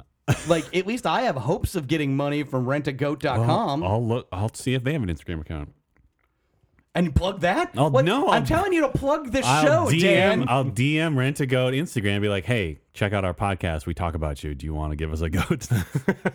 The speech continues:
Speaker 2: Or at least five dollars.
Speaker 1: Or five dollars.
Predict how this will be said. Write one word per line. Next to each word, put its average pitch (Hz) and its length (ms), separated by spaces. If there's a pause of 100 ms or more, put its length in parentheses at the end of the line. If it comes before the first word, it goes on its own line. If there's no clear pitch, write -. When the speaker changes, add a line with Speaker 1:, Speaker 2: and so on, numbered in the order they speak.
(720)
Speaker 2:
Or 110 140
at 110 80
least 113 180
five 113 200
dollars. 127 400
Speaker 1:
Or 359 120
five 359 280
dollars. 381 520